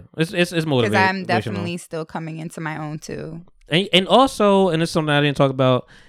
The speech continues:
Speaker 1: and my dad always brings it to my mind every now and then, like, "This podcast, I love it. I'm doing this. I
Speaker 2: Mm-hmm.
Speaker 1: appreciate everybody that's listening and supporting, and I like producing it." But, um, he's like, "This may not be your last path. Like, you may,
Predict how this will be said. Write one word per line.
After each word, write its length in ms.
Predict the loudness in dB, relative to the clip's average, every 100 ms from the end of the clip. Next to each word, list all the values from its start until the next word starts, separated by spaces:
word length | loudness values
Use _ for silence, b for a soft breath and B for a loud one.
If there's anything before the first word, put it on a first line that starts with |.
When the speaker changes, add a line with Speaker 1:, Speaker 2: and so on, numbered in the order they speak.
| b
Speaker 1:
and 120 | -4 0
my 100 | 0
dad 320 | 4 4 6
always 300 | 6 6 2
brings 280 | -2 -2 -2
it 100 | -4
to 60 |
my 100 | -4
mind 260 | 0 0 0
every 120 | -2
now 200 | -2 -2
and 80 | -2
then, 100 | -2
like, 160 | -2
"This 140 | -4 0
podcast, 500 | 4 4 4 2 2
I 60 |
love 260 | 0 0 2
it. 180 | 0 -2
I'm 160 | -6
doing 280 | -4 -2 -2
this. 240 | -4 -6 -4
I 80 |
Speaker 2:
Mm-hmm. 80 | -4
Speaker 1:
appreciate 520 | -2 -2 0 -2 -4 b b b b -6
everybody 340 | -2 0 0
that's 100 | 0
listening 400 | -2 -2 -2 -2
and 440 | -2 -4 -6 -8
supporting, 540 | -8 0 2 4 2 -2
and 200 | -6 -6
I 60 | -4
like 200 | -4 -6
producing 460 | -6 -4 -4 -4
it." 240 | -4 -6 B B B B -18
But, 400 | 0 2 2 0 _ -2
um, 600 | 0 2 0 -4 -6 -4
he's 120 | 0
like, 100 | 0
"This 140 | 0 -2
may 160 | -2
not 260 | 2 0 0
be 240 | 0 0
your 180 | 2 2
last 380 | 4 2 2 0
path. 300 | -2 -2 0
Like, 180 | 0 0
you 80 |
may, 380 | 0 2 2 2